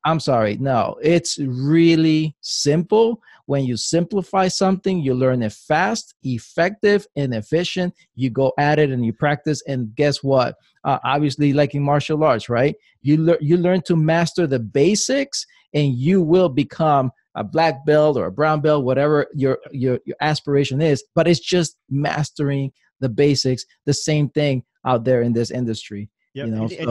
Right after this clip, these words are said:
Speaker 1: so
Speaker 2: know, colleges have gotten really sneaky on this, right?
Speaker 1: Oh, really?
Speaker 2: Like, like, oh, yeah. So colleges, you know,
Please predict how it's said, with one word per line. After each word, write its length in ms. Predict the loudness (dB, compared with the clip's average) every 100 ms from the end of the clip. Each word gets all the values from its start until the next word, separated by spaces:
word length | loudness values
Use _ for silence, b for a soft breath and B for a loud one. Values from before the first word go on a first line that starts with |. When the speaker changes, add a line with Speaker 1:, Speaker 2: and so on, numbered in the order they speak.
| -2
Speaker 1:
so 40 | -2
Speaker 2:
know, 140 | -8 _
colleges 580 | -8 -6 -6 -8 -10 -10
have 200 | -12 -12 -12
gotten 380 | -14 -14 -18
really 340 | -14 -10 -10 -10
sneaky 580 | -16 -18 -20 -18 -16 -16
on 140 | -16 -20
this, 360 | -20 -20 -20 _ _
right? 180 | -14 -4
Speaker 1:
Oh, 180 | 0 0
really? 380 | 0 0 2 0
Speaker 2:
Like, 80 | -4
like, 180 | -10 -10 -10
oh, 220 | -8 -8
yeah. 220 | -10 -14
So 360 | -14 -8 -8 -8 b b _
colleges, 600 | -8 -6 -6 -10 -10 -12 -14
you 100 | -12
know, 280 | -10 -10